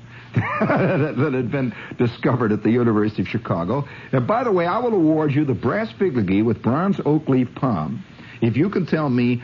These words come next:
who was the professor at the University of Chicago at the time who was accused in public print and later in the courts of having been the chief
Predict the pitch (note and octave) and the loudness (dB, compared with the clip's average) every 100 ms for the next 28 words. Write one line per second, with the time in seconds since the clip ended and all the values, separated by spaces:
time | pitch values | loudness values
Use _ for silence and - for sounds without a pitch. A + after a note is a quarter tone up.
0 | - - A#3+ C4+ G3 D#3+ D3+ C#3+ C#3 G#3 | -8 0 2 2 0 -2 -2 -2 -2 -2
1 | G3 - D3 - D3 D3+ C#3 G3+ A3+ F3+ | -4 -4 -8 -4 -4 0 0 2 2 2
2 | F#3+ C#3 A2+ A#2+ - D3+ C#3+ A2+ A#2 A#2 | 2 0 -2 -2 0 0 0 -2 -2 -4
3 | A#2+ A2 - G#3+ F2+ F#2+ - - - - | -4 -6 -4 -4 -4 -6 -10 -18 -20 -20
4 | - - - F#3+ D#3 C#3 B2 - A#3+ C4 | -20 -10 0 2 4 2 -2 0 0 2
5 | C#3+ B2 A#2 B2+ A2 F3+ F3+ E3+ - - | 2 0 0 -4 -2 -4 -4 -4 -4 -2
6 | D#3 D#3+ C#3 D3 A#3+ A#3+ F#3+ D3+ C3 - | -2 0 0 2 2 0 0 0 0 -4
7 | - C4 F2+ - - - - - - - | -4 -2 -2 -8 -14 -20 -20 -20 -20 -20
8 | - - A#2+ D3+ F3+ F#3+ C#3+ C3+ B2+ C#3 | -8 -2 0 0 0 0 2 2 2 0
9 | - A#2+ - - A3 | 0 -2 -2 -2 -2